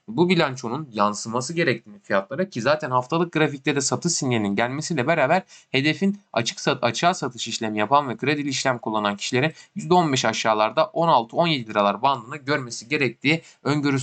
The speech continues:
oldukları için bu yönde işlem açmaya devam edeceklerdir. Yani şöyle düşünelim. Biz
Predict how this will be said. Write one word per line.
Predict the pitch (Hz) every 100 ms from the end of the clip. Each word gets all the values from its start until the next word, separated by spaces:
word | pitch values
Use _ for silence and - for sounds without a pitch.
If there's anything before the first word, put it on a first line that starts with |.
| 135
oldukları | 135 147 151 - 123
için | 107 175 156
bu | 180
yönde | 160 104 120 160
işlem | 123 - 151
açmaya | 110 - 160 165
devam | 131 165 139
edeceklerdir. | 127 143 139 107 98 - _ - -
Yani | 175 175 113
şöyle | - 180 190
düşünelim. | 135 - 120 160 196 _ _
Biz | 160 170 -